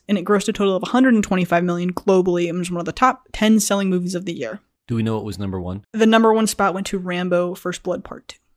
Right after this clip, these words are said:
Speaker 1: It did really well, and its legacy lives on. It's considered, you know, a childhood favorite for so many people, whether they grew up with it, like, when it came out or, like, many years later.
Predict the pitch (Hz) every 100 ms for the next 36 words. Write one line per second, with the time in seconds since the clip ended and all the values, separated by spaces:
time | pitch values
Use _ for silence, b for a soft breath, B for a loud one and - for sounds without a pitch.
0 | _ _ _ - 196 202 190 214 208 185
1 | 180 190 190 - 185 180 180 185 196 196
2 | 196 190 185 175 170 175 - _ - 190
3 | - 170 170 - - 180 151 170 180 175
4 | 180 180 - - 185 185 170 190 175 -
5 | _ - - 185 180 170 185 180 175 -
6 | 190 185 185 180 180 165 175 - 165 165
7 | 143 - 233 269 165 160 139 - 156 156
8 | 165 175 175 170